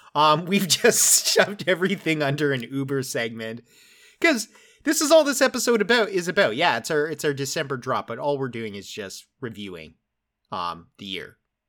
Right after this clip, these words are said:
You, you can't overcomplicate things. I do wanna start with, with video games in the honor, you know, of Ghost Marty, who's in hell, which actually might be a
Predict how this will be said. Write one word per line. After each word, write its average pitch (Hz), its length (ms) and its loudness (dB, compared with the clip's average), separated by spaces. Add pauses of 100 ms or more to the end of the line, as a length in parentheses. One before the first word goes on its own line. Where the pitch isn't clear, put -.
(220)
You, 110 260 -16
you 101 120 -16
can't 113 320 -8
overcomplicate 95 880 -14
things. 82 380 -20 (1160)
I 165 120 4
do 196 140 4
wanna 214 220 6
start 185 440 0
with, 156 220 -4 (160)
with 147 260 -8
video 135 260 -2
games 131 440 -6
in 127 100 -10
the 117 140 -8
honor, 127 640 -8
you 131 200 -16
know, 107 260 -10
of 104 120 -14 (520)
Ghost 127 300 -8
Marty, 117 380 -6
who's 110 220 -14
in 107 100 -10
hell, 110 540 -8
which 127 200 -12
actually 127 460 -6
might 120 400 -10
be 113 240 -10
a 98 100 -12